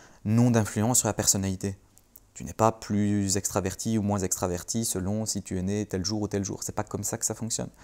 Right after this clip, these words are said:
Euh, il y a d'autres facteurs beaucoup plus, euh, rationnels, on va dire, et terre à terre qui, qui fonctionnent là-dedans, et on n'a aucune raison de penser que les gens sont plus ou moins, euh, intéressés à la lecture ou plus ou moins sportifs parce qu'ils sont nés le vingt-deux mars et pas le, le, le quatre juillet, quoi.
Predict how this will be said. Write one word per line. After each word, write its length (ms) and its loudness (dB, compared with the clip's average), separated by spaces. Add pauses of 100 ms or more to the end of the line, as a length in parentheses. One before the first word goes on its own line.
(440)
Euh, 360 0 (760)
il 60 -6
y 60 0
a 40 4
d'autres 300 -2
facteurs 380 2
beaucoup 260 -2
plus, 280 0
euh, 140 0 (640)
rationnels, 480 4
on 40 4
va 120 6
dire, 200 2
et 60 2
terre 160 2
à 60 4
terre 280 0
qui, 300 -6
qui 140 -10
fonctionnent 420 0
là-dedans, 420 2
et 100 0
on 60 2
n'a 140 4
aucune 240 0
raison 300 2
de 100 0
penser 500 0 (280)
que 80 0
les 120 4
gens 220 0
sont 260 -4
plus 220 -4
ou 60 0
moins, 380 0
euh, 220 -2 (300)
intéressés 460 2
à 40 4
la 80 4
lecture 380 0
ou 60 0
plus 200 -2
ou 40 0
moins 120 0
sportifs 400 -6
parce 160 -4
qu'ils 200 -2
sont 160 -4
nés 100 0
le 80 0
vingt-deux 240 -2
mars 280 -4
et 40 -8
pas 140 -4
le, 160 -4 (200)
le, 100 -10 (100)
le 80 -10
quatre 160 -2
juillet, 160 -2
quoi. 160 -12